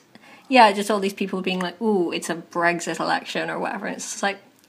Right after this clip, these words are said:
like, pe-, people, well, not peop-, there aren't a lot of people being like, "This is a Brexit election." If they are, they're thankfully slapped down. But, like, there are enough people being like,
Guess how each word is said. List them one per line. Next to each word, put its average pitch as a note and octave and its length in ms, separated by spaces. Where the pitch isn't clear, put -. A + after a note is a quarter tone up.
like, G3 260
pe-, G#3 220
people, B3+ 480
well, D#4+ 160
not A4 200
peop-, A3 240
there B3 120
aren't B3+ 320
a F3+ 40
lot F3 200
of G3 60
people D#3+ 260
being D3 180
like, C#3 180
"This - 180
is D#3 80
a D3+ 60
Brexit D3+ 380
election." - 440
If - 80
they - 100
are, D3+ 160
they're - 140
thankfully - 420
slapped - 300
down. D#3 340
But, F3 140
like, E3+ 200
there B3 160
are A#3 200
enough E3+ 300
people E3 340
being D#3 220
like, D3 320